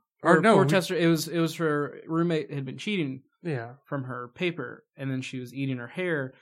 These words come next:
Speaker 1: then she goes to the bathroom and starts throwing up, and then it's, like, this five-minute scene
Speaker 2: Of her pulling her hair out of her throat.
Speaker 1: It's fucking crazy. It was great.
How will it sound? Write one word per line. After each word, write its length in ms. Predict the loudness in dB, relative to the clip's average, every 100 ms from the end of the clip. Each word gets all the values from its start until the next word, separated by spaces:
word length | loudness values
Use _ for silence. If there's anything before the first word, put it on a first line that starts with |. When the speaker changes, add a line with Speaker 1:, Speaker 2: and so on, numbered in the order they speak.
| _ _
Speaker 1:
then 100 | -10
she 100 | -6
goes 340 | -4 -4 -8 -8
to 160 | -6
the 80 | -6
bathroom 480 | -2 0 0 0 -6
and 80 | -6
starts 280 | -10 -12 -10
throwing 320 | -4 -4 -2
up, 260 | -4 -4 -8
and 160 | -8 -4
then 100 | -4
it's, 200 | -6 -6
like, 160 | -8
this 180 | -8 -10
five-minute 720 | -6 0 2 2 0 -4 -4
scene 560 | -6 -4 -2 0 -2 -6 -10 -8
Speaker 2:
Of 180 | -6 -2
her 260 | -2 -2 -8
pulling 280 | -6 -2 -2
her 100 | -2
hair 320 | -2 -2 0
out 160 | 2 0
of 80 | -2
her 100 | -8
throat. 320 | -10 -14 -14 _ _
Speaker 1:
It's 100 | -20
fucking 220 | -20 _
crazy. 440 | -20 -20 -20 -20 _ -20
It 60 |
was 120 | -20 -20
great. 400 | -20 -20 -20